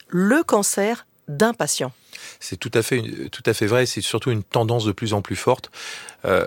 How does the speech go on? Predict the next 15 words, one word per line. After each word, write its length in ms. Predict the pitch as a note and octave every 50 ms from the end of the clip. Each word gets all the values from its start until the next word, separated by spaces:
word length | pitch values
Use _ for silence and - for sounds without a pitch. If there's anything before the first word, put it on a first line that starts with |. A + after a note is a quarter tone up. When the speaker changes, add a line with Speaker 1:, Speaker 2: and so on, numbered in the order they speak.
| F2+ -
Speaker 2:
à 160 | - G#2 G#2
mieux 220 | A2+ C3 D3 D#3+
connaître 360 | C#3+ - C#3+ B2+ C3 C3+ - -
la 80 | A#2
maladie, 280 | A2+ A2+ A2+ A#2 B2 C#3+
ce 80 | C#3+ -
qui 80 | -
est 20 | C#3
un 60 | C3+
élément 320 | C3 B2+ B2+ B2+ B2+ - -
essentiel 600 | - B2 A#2+ - A#2+ A#2 - - - G2+ F#2 E2+ - _ _ _
pour 240 | - - F#2+ F#2+ F2 F#2+ - - - -
améliorer 640 | G#2+ G2 F#2+ F#2+ F2+ G#2 G#2+ G2+ G2+ G2+ F#2+ G2 F#2+
les 120 | F#2 F2+
traitements. 420 | - - - E2+ - - A2 A2